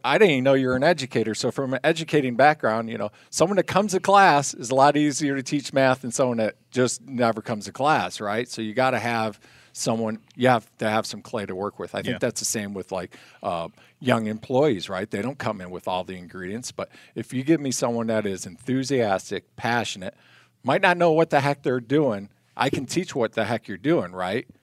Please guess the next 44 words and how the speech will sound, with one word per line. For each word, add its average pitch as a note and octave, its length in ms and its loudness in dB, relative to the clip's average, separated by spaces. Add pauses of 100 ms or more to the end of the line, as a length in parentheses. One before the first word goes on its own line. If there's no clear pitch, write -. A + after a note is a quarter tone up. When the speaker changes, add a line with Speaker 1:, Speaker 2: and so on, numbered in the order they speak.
(180)
Speaker 1:
But A2 100 -4
I A2+ 100 0
can't C#3 300 -4
teach C3+ 180 -6
someone A#2 240 -4
to G2+ 60 -10
come B2 220 -6
to G#2+ 80 -4
work A#2+ 300 0
<laughs> - 20 -6
enthusiastic A#2+ 960 0
and - 120 -12
positive A#2 600 -2
and G2 100 -8
energetic A#2+ 640 -4
every F2+ 280 -6
day, E2+ 180 -8 (420)
right? A2+ 180 -2
I B2+ 100 0
don't D3 220 -2
have B2 180 0
to A2 80 -16
do A2+ 160 -2
anything A#2+ 300 -6
with D#2 120 -20
Jess, - 340 -16 (1000)
right? F#2+ 220 -6 (680)
I G#2+ 40 -14
just C3 220 -2
show A#2+ 280 4
'em G2 180 -10 (680)
the A#2 60 -4
Speaker 2:
Mm-hmm. A2+ 80 -2
Speaker 1:
model A#2 300 2
that G#2+ 220 -6
we A#2+ 120 -6
use C3 360 -2
in A#2 60 -6
Arizona G#2 440 -4
for G#2 180 -10
R G2+ 180 -2
three, C3 300 -6
which G#2+ 260 -10
is G#2+ 200 -12